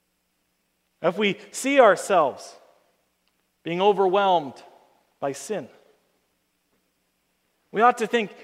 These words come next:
in the first place about the state of our faith and knowledge. Are we finding our hope in something else? Have we stopped looking for peace and satisfaction in Jesus Christ and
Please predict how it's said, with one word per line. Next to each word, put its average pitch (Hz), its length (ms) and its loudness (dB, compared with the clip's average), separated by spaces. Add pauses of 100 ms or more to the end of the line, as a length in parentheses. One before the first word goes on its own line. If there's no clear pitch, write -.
in 190 100 -8
the 202 60 -6
first 247 420 0
place 233 400 0
about 160 240 -2
the 160 80 -6
state 214 480 -2
of 151 80 -8
our 147 120 0
faith 185 420 -4 (320)
and 139 120 -12
knowledge. 151 460 -6 (1600)
Are 196 160 6
we 208 240 -2 (160)
finding 214 420 0
our 185 180 4
hope - 500 0 (160)
in 143 120 -10
something 165 440 -6
else? - 400 -10 (1600)
Have 170 80 -4
we 196 80 -2
stopped - 580 2
looking 208 420 2
for 180 160 -2
peace - 540 -6 (160)
and 165 120 -6
satisfaction 214 1000 -2
in 156 120 -8
Jesus 175 440 -8
Christ 202 500 2
and 147 160 -6